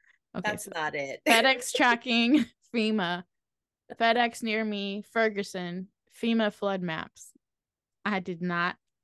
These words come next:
Speaker 1: <laughs> Google any of those. Okay,
Speaker 2: See?
Speaker 1: fe-
Speaker 2: So no one will know. You're safe.
Speaker 1: So, okay, semen fetish. Ugh, this is gonna be ru-, this is gonna be a rough.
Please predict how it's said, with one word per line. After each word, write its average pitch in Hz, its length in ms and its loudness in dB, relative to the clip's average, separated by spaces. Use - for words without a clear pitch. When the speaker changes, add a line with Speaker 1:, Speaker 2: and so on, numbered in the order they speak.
Speaker 1:
<laughs> 196 480 -2
Google 240 360 4
any 247 260 2
of 190 100 0
those. 165 880 -6
Okay, 208 240 0
Speaker 2:
See? 392 120 -2
Speaker 1:
fe- 494 140 6
Speaker 2:
So 247 120 -4
no 247 140 0
one 233 100 0
will 214 100 0
know. 151 200 -2
You're 170 160 -4
safe. - 440 -12
Speaker 1:
So, 202 540 2
okay, 180 280 -10
semen 202 440 -10
fetish. 220 320 -10
Ugh, 208 300 0
this 185 160 -8
is 180 60 -18
gonna 165 220 -12
be 160 140 -12
ru-, 165 100 -8
this 196 80 -16
is 190 60 -20
gonna 170 160 -10
be 160 80 -6
a 156 100 -6
rough. 170 600 -2